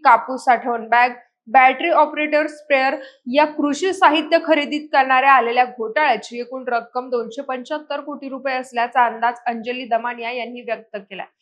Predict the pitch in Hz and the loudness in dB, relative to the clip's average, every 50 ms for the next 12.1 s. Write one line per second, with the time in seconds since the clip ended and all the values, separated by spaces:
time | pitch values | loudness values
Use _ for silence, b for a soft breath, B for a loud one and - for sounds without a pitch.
0 | _ _ _ _ 233 233 233 233 233 247 247 240 240 247 240 - - 220 226 240 | _ _ _ _ -4 -2 -2 0 0 -2 -2 -2 -4 -8 -2 2 2 2 2 2
1 | 240 233 - 233 214 220 254 269 285 294 294 285 262 254 269 269 277 262 240 - | -2 -4 -6 -8 2 4 4 4 4 2 2 4 4 4 6 2 0 0 0 -4
2 | - 294 302 269 - - 254 269 302 302 B B B B - 226 285 302 311 330 | 0 0 0 0 2 -2 -4 -4 -4 -8 B B B B -8 -2 0 2 2 2
3 | 330 349 311 330 330 320 - 339 320 294 285 269 254 233 208 262 269 262 269 247 | 2 0 0 0 -2 -2 0 -2 -2 0 0 -4 -4 -2 -2 -4 -4 -4 -8 -8
4 | 247 - - 330 330 311 311 269 285 294 285 277 262 247 247 262 262 214 208 262 | -8 -6 -6 -4 -4 -4 0 2 2 2 4 4 2 2 2 -2 -6 -4 2 6
5 | 226 226 233 233 302 311 277 294 277 277 269 269 285 262 247 247 233 220 226 233 | 6 6 6 4 0 2 2 2 2 2 2 0 -2 0 0 0 0 0 -2 -8
6 | 214 - - 240 226 233 - 247 254 240 240 247 254 - 254 - _ _ - 262 | -6 0 0 0 0 0 -4 -6 -4 -4 -4 -4 -4 -6 -8 -12 _ _ -4 0
7 | 269 254 220 277 - b b b b _ - 269 269 294 320 311 339 330 330 285 | 2 2 2 0 -4 b b b b _ 0 2 2 2 2 0 -2 -2 0 0
8 | 262 240 208 214 269 269 247 262 262 - - 220 214 202 202 202 196 - - _ | 2 2 0 0 -2 -6 -6 -8 -12 -12 -12 -14 -12 -10 -8 -10 -10 -12 -14 _
9 | - 214 _ 254 247 - 226 226 - _ 311 330 285 233 240 247 - _ _ _ | -20 _ _ -8 -2 2 0 0 0 _ -6 -4 -2 -2 -4 -4 -6 _ _ _
10 | _ _ 320 294 285 285 330 370 370 370 - 330 294 302 302 311 339 339 339 330 | _ _ 2 2 2 2 -2 -6 -6 2 4 4 4 4 2 -2 0 0 -2 -2
11 | 330 311 302 302 359 320 311 302 - 285 269 277 - 294 294 285 285 285 285 302 | -4 -8 -6 0 2 2 2 2 -2 -6 -6 -6 -4 -2 -2 -2 -2 -4 -6 -6
12 | 285 | -6